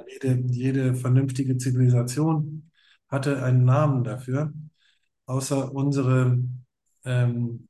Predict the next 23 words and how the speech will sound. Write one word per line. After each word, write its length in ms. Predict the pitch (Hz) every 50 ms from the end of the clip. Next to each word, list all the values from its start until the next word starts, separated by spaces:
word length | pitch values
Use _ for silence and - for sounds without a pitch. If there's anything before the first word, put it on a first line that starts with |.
| _ _ _ _
zwanzigstes 640 | - - 135 131 135 131 131 127 123 - 131 120 -
Jahrhundert 760 | 131 123 123 127 135 151 151 143 139 139 131 - - - - _ _ _ _ _ _ _ _ _ _ _
fehlgeleitete 1400 | - - - 143 151 151 147 143 139 131 131 131 127 127 127 123 131 123 - 127 123 123 127 123 123 123 - - - - _ _
Abirrung, 800 | - 147 151 151 - - 147 123 120 123 127 151 185 208 196 175
die 180 | - 135 127 123
wir 100 | 127 127
jetzt 300 | 127 127 127 123 - -
wieder 180 | 131 123 123 123
korrigieren 640 | 123 127 123 120 120 120 123 147 151 147 139 131 123
müssen, 400 | 113 117 127 160 165 165 - - _ _ _ _ _ _ _ _ _ _ _ _ _ -
ähm, 840 | - 135 127 127 131 127 127 127 127 127 123 123 127 - - - - -
wo 140 | - 127 131
man 180 | 135 131 131 127
versucht 440 | 131 131 123 127 156 165 160 - 147
hat, 180 | 135 135 131
sich 160 | 143 135 127 -
die 160 | 139 123 123
Welt 340 | 127 127 131 127 127 127 -
sehr 400 | - - - - 127 139 143 143
mechanistisch 800 | 139 127 - 139 127 127 135 139 - - - 123 123 - - -
und, 320 | 120 120 123 120 123 -
und, 280 | 131 123 120 123 123 123
und, 340 | 117 120 120 123 - _